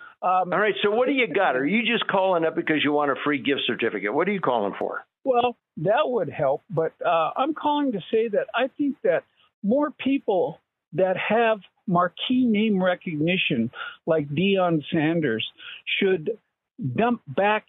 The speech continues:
Speaker 1: into the, the youth. And, you know, I think he's doing a great job. I think that that's a brilliant move by, uh,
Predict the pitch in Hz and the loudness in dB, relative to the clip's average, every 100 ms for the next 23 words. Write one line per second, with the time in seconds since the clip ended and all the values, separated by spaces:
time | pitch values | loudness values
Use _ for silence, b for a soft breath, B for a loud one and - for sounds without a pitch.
0 | - - 208 208 202 - 208 185 175 165 | -16 -4 0 2 0 0 0 2 2 -2
1 | _ - 160 160 - 135 156 147 165 196 | _ -2 0 0 -4 -2 0 2 4 4
2 | 160 - - 151 151 139 117 - _ - | 2 -2 -4 0 2 2 0 -6 _ -16
3 | - _ - 160 151 139 180 190 233 - | -16 _ -4 0 2 2 0 0 0 0
4 | 226 160 208 190 147 135 170 208 - 165 | -2 0 2 2 0 0 0 0 0 0
5 | 190 233 - B B B 175 - 208 165 | 2 0 -4 B B B -2 0 -2 0
6 | 185 - 160 151 151 135 180 208 202 139 | -4 0 0 0 -4 -2 2 2 2 2
7 | 160 208 233 - 185 165 156 160 - 143 | 2 2 0 -2 0 2 2 0 0 2
8 | 135 | 2